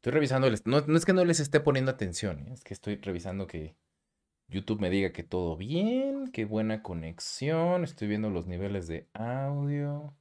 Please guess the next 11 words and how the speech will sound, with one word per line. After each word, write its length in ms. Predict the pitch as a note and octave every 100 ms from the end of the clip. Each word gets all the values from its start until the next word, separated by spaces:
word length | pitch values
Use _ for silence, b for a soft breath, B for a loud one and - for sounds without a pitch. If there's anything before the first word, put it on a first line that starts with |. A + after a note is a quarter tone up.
| _ _ _ _ _ _ _ _ _ _
Parece 340 | F#2+ G#2+ A2
que 80 | F#2
todo 300 | - A2+ A#2
en 180 | G2 G2
orden. 580 | D3 G3 E3+ D#3+ F3+ G3 _ _ _ _ _ _ _ _ _ _ _ _ _ b b b b b
¿Cómo 140 | C#4
están, 260 | F#4 E4 C4+
muchachos? 760 | F#3+ E3+ D3 C#3 - - - _ -
¿Cómo 160 | A3
están? 540 | A3+ G#3 D#3+ D3 C#3+ - _ _ _ _ b b b b b b b _ D3
Eh, 960 | D3 D3 C#3+ C#3+ C#3+ C#3+ C#3 C3+ B2+